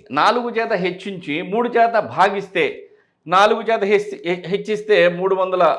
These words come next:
ఇరవై. తర్వాత మూడు వందల ఇరవైని మూడు చేత భాగిస్తే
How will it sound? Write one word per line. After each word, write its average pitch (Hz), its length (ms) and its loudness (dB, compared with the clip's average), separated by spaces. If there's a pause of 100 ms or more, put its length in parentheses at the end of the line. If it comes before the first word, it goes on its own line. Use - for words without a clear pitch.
(100)
ఇరవై. 196 360 0 (280)
తర్వాత 208 360 6 (580)
మూడు 214 280 2
వందల 240 280 4
ఇరవైని 214 640 2
మూడు 208 300 -2
చేత 226 320 4
భాగిస్తే 196 1000 0